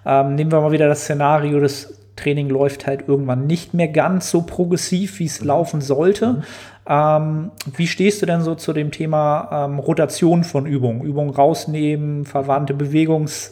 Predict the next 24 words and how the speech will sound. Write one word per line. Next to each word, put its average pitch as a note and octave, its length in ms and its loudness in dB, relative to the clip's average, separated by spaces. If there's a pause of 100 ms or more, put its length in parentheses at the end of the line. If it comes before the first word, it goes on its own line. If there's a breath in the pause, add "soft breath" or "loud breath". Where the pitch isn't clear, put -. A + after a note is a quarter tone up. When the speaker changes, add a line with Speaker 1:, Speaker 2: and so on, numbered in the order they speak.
Speaker 1:
ähm, C#3+ 280 2
Abläufe, D3 840 -2 (600 loud breath)
ähm, C#3 680 0 (160)
ändern? D#3 640 2 (300)
Wann D#3 840 0
Speaker 2:
Mhm. D#3 360 -2 (380)
Speaker 1:
siehst C#3+ 380 -2
du E3 40 -4
das D3 200 2
für C#3 120 -2
sinnvoll C3+ 400 0
an A2 160 -4
und B2 140 -2
wann D3+ 280 2
siehst C#3 280 -6
du - 40 -6
es C#3 80 -10
vielleicht C3+ 240 -2
auch C3+ 100 -4
als - 300 -6
zu - 80 -8
früh - 320 -2
an? - 180 -10 (1400 soft breath)
Speaker 2:
Ja, A2 220 0